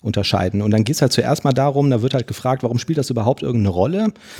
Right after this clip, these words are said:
Und da fand ich halt auch ganz schön irgendwie so diese Aussage, ja, das spielt deswegen eine Rolle, weil wir als Entwickler sind Autoren. Wir schreiben Code.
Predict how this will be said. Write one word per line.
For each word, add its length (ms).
Und 100
da 60
fand 240
ich 80
halt 120
auch 200
ganz 220
schön 340
irgendwie 440
so 200
diese 400
Aussage, 560
ja, 400
das 140
spielt 160
deswegen 320
eine 80
Rolle, 400
weil 400
wir 340
als 180
Entwickler 360
sind 160
Autoren. 560
Wir 100
schreiben 500
Code. 340